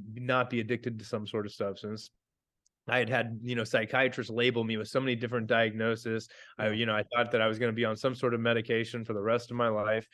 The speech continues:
Speaker 1: And the truth is, is, like, I don't take any drugs or alcohol anymore. I don't take any medications. I have an amazing quality of life. And, like, uh, now I have a company and, and, like, you know, a, a beautiful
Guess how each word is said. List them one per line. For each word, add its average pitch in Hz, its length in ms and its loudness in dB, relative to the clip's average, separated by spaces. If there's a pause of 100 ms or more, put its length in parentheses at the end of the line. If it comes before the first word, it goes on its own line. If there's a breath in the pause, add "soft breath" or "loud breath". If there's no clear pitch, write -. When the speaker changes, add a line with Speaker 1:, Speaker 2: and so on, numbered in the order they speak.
(340 loud breath)
Speaker 1:
And 113 120 -4
the 117 80 -2
truth 131 300 0
is, 127 160 0
is, 117 140 -2
like, 113 240 0
I 110 80 -4
don't 123 160 -2
take 131 200 -4
any 139 200 0
drugs 117 280 -2
or 113 80 -2
alcohol 110 460 -2
anymore. 113 540 -4
I - 40 -4
don't 113 160 -4
take 117 220 -6
any 120 140 -4
medications. 117 840 -4 (140)
I 113 100 -6
have 110 160 -6
an 110 80 -6
amazing 113 500 -4
quality 113 420 0
of 104 120 -6
life. 110 340 0 (400 loud breath)
And, 113 160 -2
like, 117 220 -2
uh, 107 60 -6
now 110 200 -2
I 120 100 0
have 120 180 0
a 120 40 -2
company 123 600 -2
and, 110 260 -2
and, 107 260 -2
like, 107 220 -2
you 113 80 -8
know, 107 200 -2
a, 101 280 -4
a 110 40 -6
beautiful 120 440 -2